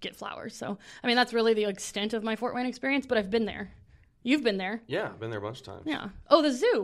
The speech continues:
Speaker 1: We go to the Fort Wayne Zoo a lot.
Speaker 2: Fort Wayne Zoo. Uh, when I played football in college, we'd play at Saint Francis there.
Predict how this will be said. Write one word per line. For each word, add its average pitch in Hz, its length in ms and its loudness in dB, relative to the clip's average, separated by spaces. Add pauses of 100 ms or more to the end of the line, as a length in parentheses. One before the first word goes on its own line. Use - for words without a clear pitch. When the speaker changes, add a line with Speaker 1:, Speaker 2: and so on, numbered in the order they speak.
Speaker 1:
We 247 100 -4
go 294 120 4
to 294 60 4
the 262 60 2
Fort 269 160 -2
Wayne 277 140 2
Zoo 262 140 0
a - 20 4
lot. 208 300 -4
Speaker 2:
Fort 117 180 0
Wayne 120 160 0
Zoo. 113 520 -4 (200)
Uh, 98 400 -6 (320)
when 98 140 -10
I - 20 -6
played 110 220 -8
football 101 260 -8
in 98 60 -8
college, 101 480 -6
we'd 104 160 -14
play 98 500 -8
at - 160 -14
Saint 101 240 -14
Francis 104 640 -14
there. 104 400 -8